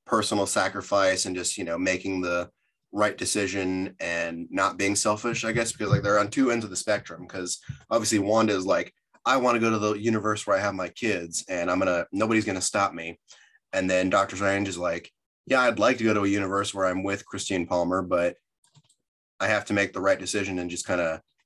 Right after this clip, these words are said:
deal with it." So I don't know, I liked that. I mean, he, he's tempted by it.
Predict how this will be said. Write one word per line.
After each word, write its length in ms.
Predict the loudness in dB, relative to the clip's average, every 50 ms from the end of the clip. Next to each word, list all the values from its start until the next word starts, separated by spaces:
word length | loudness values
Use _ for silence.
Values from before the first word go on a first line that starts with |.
| _ _ _ _ -6
deal 220 | -2 0 0 0
with 140 | 0 -2 -4
it." 220 | -6 -8 -10 -12 _ _ _ _ _ _ _ _ _ -8
So 140 | -2 0 2
I 120 | 2 4
don't 80 | 4 4
know, 60 | 4
I 60 | 6
liked 360 | 6 6 6 4 2 -2 -10 -20 _ _ _ _ _ -2
that. 200 | -2 0 2 2
I 40 |
mean, 140 | 2 2 2
he, 160 | 4 4 4
he's 200 | 4 2 0 -2
tempted 380 | 0 0 0 0 0 -2 -8 -8
by 180 | -6 -4 -4 -2
it. 180 | -4 -4 -6